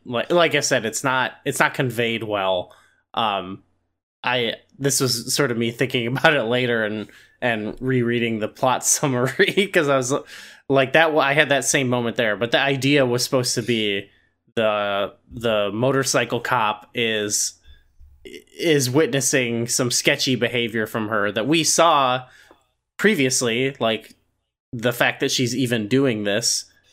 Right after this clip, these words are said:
you know, th-, and Sean Bean questioned it.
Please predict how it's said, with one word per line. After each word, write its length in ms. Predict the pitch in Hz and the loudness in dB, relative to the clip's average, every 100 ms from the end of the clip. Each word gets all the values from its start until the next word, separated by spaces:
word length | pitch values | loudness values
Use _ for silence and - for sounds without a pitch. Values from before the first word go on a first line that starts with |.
| _ | _
you 120 | 117 | -4
know, 320 | 104 95 98 | -2 -2 -4
th-, 220 | 58 87 113 | -6 -6 -4
and 380 | 107 104 98 | -4 -4 -6
Sean 320 | - 135 117 104 | -2 0 0 0
Bean 240 | 117 107 | -2 -2
questioned 580 | - 139 139 - 113 101 | -2 -2 0 -2 -2 -2
it. 240 | 95 - | -4 -6